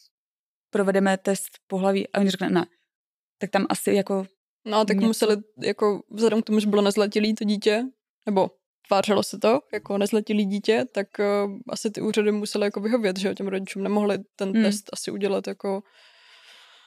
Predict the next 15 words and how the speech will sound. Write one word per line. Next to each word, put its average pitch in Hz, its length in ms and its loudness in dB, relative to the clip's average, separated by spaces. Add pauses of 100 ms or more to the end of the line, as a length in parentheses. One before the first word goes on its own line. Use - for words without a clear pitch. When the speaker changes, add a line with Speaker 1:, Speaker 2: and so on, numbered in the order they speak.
Speaker 2:
napříč 214 500 -2
nějaký 208 300 0
jejich, 196 220 0
jako, 190 160 -4
nechuti. 196 420 -4 (600)
Speaker 1:
Hmm. 208 120 -6 (1400)
Speaker 2:
Anička, 240 460 4 (260)
tedy 196 180 0 (280)
Adam, 208 340 2 (120)
prošel, 214 540 2
eh, 214 420 0
změnou 202 320 2
vizáže. 226 480 4 (440)
Jako - 200 2
Adam 202 340 2